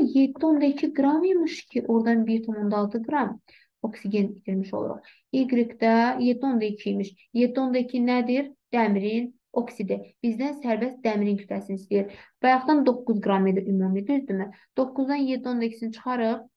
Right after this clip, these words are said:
qalar bir tam onda səkkiz qram. Nədir bu bir onda səkkiz qram?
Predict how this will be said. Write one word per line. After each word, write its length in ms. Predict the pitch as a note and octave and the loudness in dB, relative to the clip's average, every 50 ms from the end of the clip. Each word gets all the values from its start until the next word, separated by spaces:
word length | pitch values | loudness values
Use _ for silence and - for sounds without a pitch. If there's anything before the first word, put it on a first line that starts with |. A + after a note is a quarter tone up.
| _ _ - | _ _ -2
qalar 260 | A3+ A3 A#3+ B3 A#3 A3+ | 0 0 0 0 0 -2
bir 140 | B3 A#3+ A#3+ | -4 -4 -4
tam 140 | A3+ G#3 | -4 -4
onda 180 | G3+ G3+ G3+ G3+ | -4 -4 -4 -4
səkkiz 400 | G3+ - A3 G#3+ - A#3+ A#3 A3+ | -6 -6 -8 -6 -6 -6 -6 -2
qram. 380 | A3+ A3 A3 G#3+ A#3 B3 B3 - - _ _ - | -2 0 0 0 0 -2 -4 -8 -16 _ _ -2
Nədir 280 | A3 A#3+ B3+ A#3 A3+ A3 | 0 2 4 4 2 2
bu 120 | A3 G#3 | 0 0
bir 120 | G#3+ A3 | 0 -2
onda 160 | G#3 G#3 G#3 G#3 | 0 -2 -4 -4
səkkiz 320 | - G#3 G3+ - G#3 G3+ - | -6 -8 -8 -6 -6 -4 -4
qram? 260 | G#3+ A3 A#3+ B3 B3 | -2 -2 -2 -2 -4